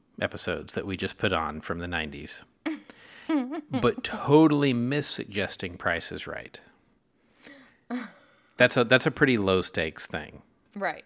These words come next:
Speaker 2: Yes, exactly. I mean, unless you're in a, you know, Price is Right tournament or something. <laughs>
Speaker 1: Right. Now, it might be a little bit higher stakes if you're trying to map an area and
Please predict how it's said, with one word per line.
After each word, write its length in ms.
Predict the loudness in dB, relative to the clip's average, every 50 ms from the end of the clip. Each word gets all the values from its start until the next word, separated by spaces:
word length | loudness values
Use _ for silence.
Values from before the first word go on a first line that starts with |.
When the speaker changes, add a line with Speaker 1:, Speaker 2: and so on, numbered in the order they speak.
| _ _
Speaker 2:
Yes, 260 | -14 -14 -14 -14 -20 _ _
exactly. 560 | -18 -18 -16 -14 -14 -16 -14 -14 -16 -16 -14 -6 -4
I 80 | -4 -4
mean, 420 | -4 -6 -8 -8 -10 -14 -18 -20 -16 _
unless 360 | -12 -10 -8 -8 -10 -10 -10 -14
you're 220 | -16 -16 -18 -20 -20 _ _ _ _ _ _ _ _ _ _ _ _ _
in 160 | -14 -12 -12 -12
a, 200 | -14 -14 -16 -18 -20 _ _ _ _ _
you 100 | -18 -18
know, 140 | -16 -16 -18 -20 -20 _ _ _ _ _ _ _ _ -6
Price 220 | -4 -4 -4 -6
is 100 | -8 -8 -6
Right 200 | -4 -4 -4 -6
tournament 420 | -8 -8 -8 -8 -8 -10 -10 -8
or 100 | -8 -10
something. 420 | -8 -10 -12 -12 -10 -10 -10 -10 -12 -16 _ -20 _ _ _ _
<laughs> 40 | -8 -8 -8 -14 -20 -20 -20 -20 -18 _ 2
Speaker 1:
Right. 360 | 6 8 8 8 6 2 -4 -6 -2 -2 0 4
Now, 140 | 6 4 4
it 180 | 4 2 -2 0
might 320 | 4 4 4 4 4 2
be 500 | 0 0 0 2 0 0 0 0 -2 -4 -8 _ _ -2
a 60 | 0
little 160 | 0 2 0
bit 300 | 0 0 -2 -2 -4 -8 _ -4
higher 260 | -2 2 2 2 2
stakes 460 | 0 0 -4 -4 -4 -6 -6 -10 -8 -6
if 240 | -6 -6 -6 -6 -8 -10
you're 380 | -10 -6 -2 -2 0 0 0
trying 300 | 0 0 0 0 0 0 -2
to 120 | -4 -4
map 380 | -4 -4 -4 -4 -4 -4 -4 -4
an 80 | -4
area 560 | -2 0 2 4 4 4 4 0 -2 -4 -8 -10 _ -20 -20 -20 -20 -20 -20 _ _ _ _ _ _
and 540 | -6 -4 -4 -2 -4 -6 -6 -8 -10 -10